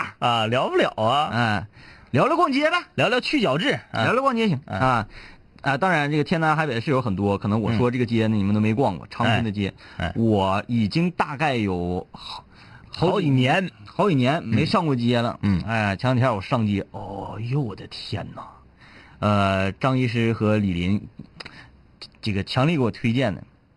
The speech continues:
Speaker 2: 在那个西四条那边有一叫做欧亚奥特莱斯。
Speaker 1: 啊，对。
Speaker 2: 我进去之后，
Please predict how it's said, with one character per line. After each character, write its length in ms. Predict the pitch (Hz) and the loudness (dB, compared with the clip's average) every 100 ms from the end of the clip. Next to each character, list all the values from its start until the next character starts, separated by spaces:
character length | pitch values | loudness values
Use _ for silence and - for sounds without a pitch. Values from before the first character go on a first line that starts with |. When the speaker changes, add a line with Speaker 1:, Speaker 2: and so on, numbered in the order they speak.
| _ _ _ _ - | _ _ _ _ -12
Speaker 2:
在 320 | - 120 101 95 | -2 0 0 0
那 160 | 98 | 0
个 160 | 92 90 | 0 -2
西 280 | - - 151 | -4 -2 0
四 120 | 160 | 0
条 360 | 107 85 107 - _ - - - - - | 0 0 0 -4 _ -20 -20 -20 -20 -4
那 180 | 117 113 | 0 2
边 240 | 110 107 | 2 0
有 80 | 87 | -2
一 100 | 90 | -4
叫 180 | 95 120 | -2 -2
做 280 | 101 85 - - _ _ | -2 -6 -8 -18 _ _
欧 260 | 180 175 185 | 0 2 2
亚 240 | 196 180 - | 2 0 -8
奥 300 | - 190 120 | -2 -2 -2
特 260 | - 165 98 | -4 -2 -2
莱 220 | 85 113 | -2 -4
斯。 280 | - - 127 | -8 -6 -2
Speaker 1:
啊， 140 | 107 | 0
对。 240 | 135 107 80 - - | 0 -4 -8 -20 -16
Speaker 2:
我 120 | - 127 | -6 -2
进 240 | 113 196 | 2 2
去 160 | 175 202 | 2 -2
之 180 | 190 151 | 0 0
后， 180 | 104 | 2